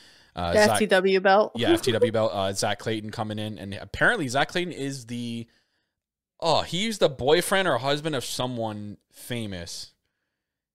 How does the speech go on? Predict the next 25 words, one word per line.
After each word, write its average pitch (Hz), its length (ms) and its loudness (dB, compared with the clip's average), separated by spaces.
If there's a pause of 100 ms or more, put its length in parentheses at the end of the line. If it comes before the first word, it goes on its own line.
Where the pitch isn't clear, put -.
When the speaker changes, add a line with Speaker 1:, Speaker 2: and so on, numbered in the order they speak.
(520)
Speaker 1:
And 117 100 -6
I 104 160 -4 (160)
don't 135 220 0
remember 127 320 2
Speaker 2:
Is 220 100 4
Speaker 1:
who 277 60 4
Speaker 2:
he 277 40 10
Speaker 1:
I 285 40 8
Speaker 2:
not 285 240 8
Speaker 1:
saw. 214 180 0
Speaker 2:
J 220 180 8
Wow's 254 680 6
husband? 254 160 0
Speaker 1:
J 175 160 8
Wow, 123 240 6
that's 113 260 0
it. 95 180 -4 (240)
J 127 180 -2
Wow's 113 280 2
husband, 95 400 -8
which 95 200 -12
is 92 180 -12 (180)
<laughs> - 1040 -20
hilarious. 98 480 -4 (500)
Um, 87 540 -4